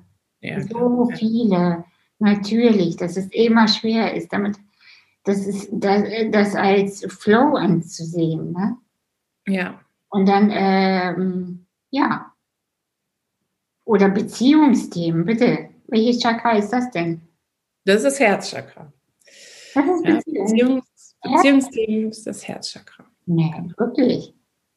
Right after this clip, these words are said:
Speaker 2: Das hätte ich,
Speaker 1: Wirklich?
Speaker 2: hätte ich jetzt aber nicht, hätte ich jetzt ehrlich gesagt nicht gedacht.
Speaker 1: Ja,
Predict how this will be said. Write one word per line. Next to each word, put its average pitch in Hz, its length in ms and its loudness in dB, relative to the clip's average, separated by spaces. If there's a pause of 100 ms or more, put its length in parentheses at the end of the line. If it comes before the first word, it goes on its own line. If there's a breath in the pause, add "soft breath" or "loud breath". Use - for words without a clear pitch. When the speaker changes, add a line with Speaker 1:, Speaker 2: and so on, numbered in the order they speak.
Speaker 2:
Das 180 160 -4
hätte 226 180 4
ich, - 100 0
Speaker 1:
Wirklich? - 180 -20 (440)
Speaker 2:
hätte 226 160 -4
ich - 80 -12
jetzt 254 180 -6
aber 240 140 -2
nicht, - 360 -2 (640)
hätte 262 140 2
ich 247 80 2
jetzt 277 240 0
ehrlich 208 440 0
gesagt 247 300 0
nicht 269 220 0
gedacht. 233 380 -2 (1080 loud breath)
Speaker 1:
Ja, 113 300 -6